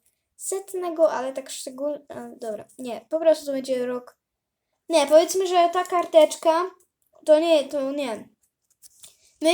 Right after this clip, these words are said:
my nie jesteśmy w roku dwa tysiące dziewięćdziesiątym dziewiątym, tylko my jesteśmy w roku dwa tysiące dziewięćdziesiątym. Po prostu.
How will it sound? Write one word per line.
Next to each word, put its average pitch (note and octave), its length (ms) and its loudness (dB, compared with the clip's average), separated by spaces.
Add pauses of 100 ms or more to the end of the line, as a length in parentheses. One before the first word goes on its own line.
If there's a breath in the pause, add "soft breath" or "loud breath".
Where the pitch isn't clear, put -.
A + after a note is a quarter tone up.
(260)
my D#4 200 -2
nie F#4 200 0
jesteśmy E4+ 560 -2
w B3+ 80 -4
roku D4+ 320 4
dwa C4+ 260 -2
tysiące D4+ 500 -6
dziewięćdziesiątym D4 760 -6
dziewiątym, D4 500 -6 (400 soft breath)
tylko D4 240 -2
my D#4+ 100 0
jesteśmy D#4 480 -4
w C4+ 60 -2
roku D4 480 -2 (400)
dwa A#3+ 320 -4
tysiące D4 920 -2
dziewięćdziesiątym. C#4 1400 -6
Po D5+ 80 2
prostu. D4+ 420 -2